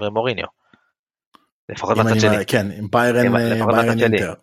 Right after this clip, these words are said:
Speaker 2: וואו, לא חשבתי על זה, וואו, מטורף. לא, לא, אבל אני אמרתי, אני מעלה את ריאל.
Speaker 1: נכון, אז אתה יכול לשנות ו-
Speaker 2: <laughs> אז אני מעלה גמרים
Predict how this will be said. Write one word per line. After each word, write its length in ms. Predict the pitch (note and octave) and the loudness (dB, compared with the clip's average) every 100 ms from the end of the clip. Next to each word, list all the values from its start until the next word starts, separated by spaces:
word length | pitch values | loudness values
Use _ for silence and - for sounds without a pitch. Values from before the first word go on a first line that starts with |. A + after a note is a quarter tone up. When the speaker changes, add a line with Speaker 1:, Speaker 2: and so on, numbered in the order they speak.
| _ | _
Speaker 2:
וואו, 720 | G#2+ A2+ A2+ G#2 G2+ G2+ G2 | -8 -4 0 0 2 2 0
לא 40 | G#2 | -2
חשבתי 560 | - A#2+ B2+ A#2+ - | -2 0 0 0 0
על 80 | G#2 | -2
זה, 160 | G#2 G2 | -2 -4
וואו, 340 | G#2 A2+ A2+ | 0 2 0
מטורף. 540 | G2 - G2+ G#2+ G#2+ - - - - B2 | -2 -6 -4 -2 -4 -8 -18 -18 -4 0
לא, 80 | |
לא, 120 | C3+ C3+ | 4 4
אבל 160 | A2 | 4
אני 160 | A2+ B2 | 0 2
אמרתי, 240 | B2 A#2+ | 2 0
אני 100 | A2 | 0
מעלה 220 | A2 A2 | 2 0
את 80 | A2+ | 0
ריאל. 280 | A2+ B2 F#2 E2+ _ _ _ _ | 0 0 -2 -10 _ _ _ _
Speaker 1:
נכון, 220 | - G#2 - _ _ - | -2 -2 -2 _ _ -12
אז 60 | |
אתה 80 | - | -8
יכול 120 | - | -4
לשנות 280 | G#2+ G#2+ A#2 G2 | -2 0 -2 -2
ו- 120 | F2+ - - - C3 F3+ | -4 -4 -12 -10 -8 -8
Speaker 2:
<laughs> 480 | - - - - _ | -10 -12 -12 -20 _
אז 140 | G2+ | -4
אני 100 | G#2+ | 0
מעלה 280 | G#2+ G2+ G#2+ | 0 0 0
גמרים 400 | A2 G2 G2+ A2+ | 0 0 0 0